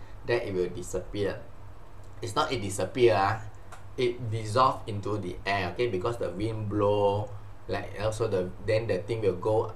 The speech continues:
into the wind, then will disappear. Because it cannot become liquid, it will just can become gas. So it, it's not disappear, it just fly to somewhere else.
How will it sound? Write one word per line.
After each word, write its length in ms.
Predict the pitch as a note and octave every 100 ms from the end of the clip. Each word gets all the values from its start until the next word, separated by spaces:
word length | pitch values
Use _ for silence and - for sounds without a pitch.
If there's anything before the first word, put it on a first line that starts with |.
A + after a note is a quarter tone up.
| -
into 220 | G2+ F#2+ F2+
the 100 | F2
wind, 540 | F#2 G#2+ G#2 G#2 F#2+
then 300 | G2+ F#2 F#2+ G2+ - - - - - -
will 420 | G2 F#2 C3+ D#3
disappear. 720 | G2+ G2 - - F#2+ F#2+ - - - -
Because 300 | A#2 B2 A2 G#2+
it 100 | A#2+
cannot 240 | A2 G#2 G#2+
become 320 | F#2 A2+ A2
liquid, 380 | F#2+ - A#2 A#2 -
it 120 | - F#2
will 120 | F2
just 280 | G2 - -
can 160 | - F2+
become 480 | F2 - G#2 G2+ G2+ - - - G2
gas. 460 | G2 - - - - - - - - -
So 140 | A#2+
it, 200 | G#2+ G2+ -
it's 220 | A2 -
not 200 | E3 D3
disappear, 460 | G2+ G2+ F#2+ G2+ F#2+
it 140 | G2+
just 300 | A2+ A#2+ - - - -
fly 640 | - C3 A#2 A#2+ A#2+ A#2 -
to 180 | G#2 F2+
somewhere 460 | G#2+ F#2+ G2 G2
else. 260 | F2 F2+ G2+